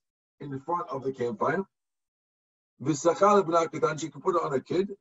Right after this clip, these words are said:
Ve'en choshesh, and it's not a problem of cooking. But she,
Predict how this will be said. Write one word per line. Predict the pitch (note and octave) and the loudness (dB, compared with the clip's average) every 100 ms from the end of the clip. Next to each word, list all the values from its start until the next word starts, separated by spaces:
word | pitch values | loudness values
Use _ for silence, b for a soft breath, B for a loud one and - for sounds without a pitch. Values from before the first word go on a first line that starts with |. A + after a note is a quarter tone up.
| _ _ G#3 | _ _ -4
Ve'en | A3+ A3+ | -2 0
choshesh, | G3 G3 G3 F3+ | 2 4 4 4
and | E3 | 0
it's | D#3 | -2
not | F#3+ F#3+ | -4 0
a | |
problem | E3+ E3+ D#3+ | 2 0 -2
of | C#3+ | -8
cooking. | C#3 - - _ _ _ _ _ _ - | -10 -12 -20 _ _ _ _ _ _ 2
But | F3+ F3 E3+ E3+ - _ | 6 8 8 4 -6 _
she, | - D#3+ D#3+ | -8 -4 -4